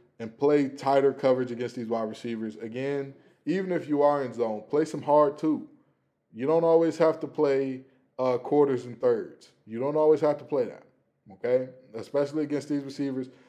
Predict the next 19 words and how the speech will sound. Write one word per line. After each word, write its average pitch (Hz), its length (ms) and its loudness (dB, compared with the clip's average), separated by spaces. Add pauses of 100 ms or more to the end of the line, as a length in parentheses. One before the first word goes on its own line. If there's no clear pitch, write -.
(180)
They 123 80 -4
do 117 120 -8
not 131 280 -2
have 143 200 0
a 131 80 -2
bunch 113 260 -4 (440)
of 117 180 -6
guys 120 360 -4
who 123 120 -4
are 113 200 0 (120)
just 117 220 -12
going, 113 240 -6
"Oh, - 360 0 (380)
you 123 120 -8
blink 156 320 0
and 127 80 -4
they're 131 100 2
by 147 240 4
you." 113 240 -4